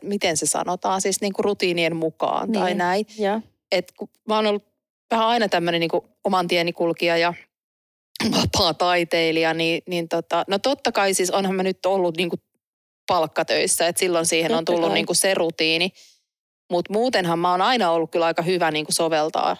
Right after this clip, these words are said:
Speaker 1: niinku, kaikessa.
Speaker 2: Sama.
Speaker 1: <laughs>
Speaker 2: Kyllä silloin, kun lapset oli pieniä ja muuta, nyt oli itse palkkatöissä, niin sit kun, tiedät, sä viet ne päiväkotiin ja haet ne
Speaker 1: Mm.
Speaker 2: päiväkodista ja käyt siellä töissä, niin silloin oli ihan erilaiset rutiinit.
Speaker 1: Mm.
Speaker 2: Kyllähän nyt huomaa, että mulla on,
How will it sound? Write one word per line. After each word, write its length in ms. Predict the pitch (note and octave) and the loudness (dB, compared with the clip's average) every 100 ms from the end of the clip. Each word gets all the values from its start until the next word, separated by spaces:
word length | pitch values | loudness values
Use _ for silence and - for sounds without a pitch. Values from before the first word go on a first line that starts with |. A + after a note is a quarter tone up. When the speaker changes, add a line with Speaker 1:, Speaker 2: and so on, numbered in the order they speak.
| - | -6
Speaker 1:
niinku, 180 | E3 D#3+ | -6 -4
kaikessa. 600 | D#3+ D3+ D3 E3 - F3+ | 0 0 0 -2 -2 -2
Speaker 2:
Sama. 360 | F#3 F3+ G3 F#3+ _ _ - | -2 -4 -6 -10 _ _ -6
Speaker 1:
<laughs> 400 | - - - G#3 - - - | -6 -10 -8 -8 -8 -12 -4
Speaker 2:
Kyllä 120 | A#3 | 0
silloin, 180 | D#4 C#4+ | 0 0
kun 60 | C#4 | 0
lapset 240 | C#4 - | 0 0
oli 120 | F3+ | 0
pieniä 320 | - G3 G3 | 0 0 2
ja 60 | F#3+ | 0
muuta, 240 | G3 G3+ | 0 0
nyt 120 | G3+ G3 - | -2 -4 -2
oli 160 | F3+ F3+ | 0 0
itse 120 | F#3 B3+ | 0 2
palkkatöissä, 600 | F3 F#3 G3 G#3+ G#3+ A#3+ | 0 0 -2 0 0 0
niin 80 | G#3 | -2
sit 140 | G3+ | -4
kun, 100 | - | -4
tiedät, 140 | F3+ F3 | -2 0
sä 220 | - F3 | 0 0
viet 220 | F3 E3 E3 | 0 0 -2
ne 60 | |
päiväkotiin 600 | D#3 E3 D#3+ D#3+ E3+ F3 | -2 0 0 -2 -2 0
ja 80 | F3+ | 0
haet 200 | D3+ G#3+ | 2 2
ne 60 | G3 | 2
Speaker 1:
Mm. 60 | |
Speaker 2:
päiväkodista 560 | E3+ E3+ F3+ F#3 - F3 | 0 0 0 -2 0 0
ja 180 | F3 - - | 0 -2 0
käyt 200 | E3 E3+ | 0 2
siellä 180 | F3 E3+ | 0 0
töissä, 320 | G#3 G3+ F#3+ | 0 0 0
niin 80 | F3+ | 0
silloin 260 | F#3 E3 - | 0 0 0
oli 120 | D#3 - | 0 2
ihan 160 | E3 | 2
erilaiset 440 | F3 F3 A3 G#3 - | 2 2 0 0 -2
rutiinit. 560 | G#3+ B3 A3+ A3 G3+ | -2 0 0 2 0
Speaker 1:
Mm. 60 | G3+ - _ _ - | -4 -10 _ _ -4
Speaker 2:
Kyllähän 200 | D#3+ E3 | -2 -2
nyt 140 | F3 | -2
huomaa, 400 | F3+ G3+ G#3+ A3 | -2 0 0 0
että 140 | G3+ G3 | -2 -2
mulla 140 | |
on, 100 | G#3 | 0